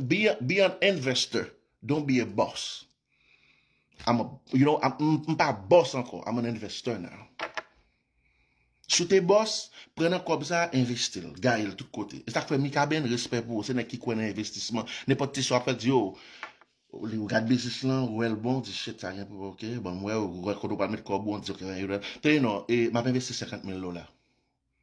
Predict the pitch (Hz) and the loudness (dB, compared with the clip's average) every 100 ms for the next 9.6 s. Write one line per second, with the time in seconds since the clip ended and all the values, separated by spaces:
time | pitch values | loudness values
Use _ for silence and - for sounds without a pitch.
0 | _ _ - - - 95 110 120 131 127 | _ _ -20 -18 -8 -2 2 2 2 -2
1 | 123 131 123 113 117 117 101 104 107 101 | -6 -6 -2 0 2 0 -2 -4 -6 -8
2 | 98 - 95 69 67 _ _ _ 104 101 | -10 -10 -12 -12 -12 _ _ _ -4 -2
3 | 98 101 101 - 92 87 90 82 82 78 | 0 0 -2 -4 -6 -6 -6 -6 -8 -12
4 | _ _ _ _ _ _ _ - 95 101 | _ _ _ _ _ _ _ -8 -2 0
5 | 101 98 - 107 - 104 101 101 101 101 | 0 -2 -4 -4 -2 -2 0 0 0 0
6 | 101 98 101 101 98 95 - - - - | 0 0 -4 -4 -2 -4 -8 -14 -12 -2
7 | 107 117 131 170 180 - _ _ _ _ | 2 4 4 2 -4 -14 _ _ _ _
8 | _ _ _ _ _ _ - - - 127 | _ _ _ _ _ _ -8 -4 2 4
9 | 143 - 160 190 180 | 6 4 2 2 0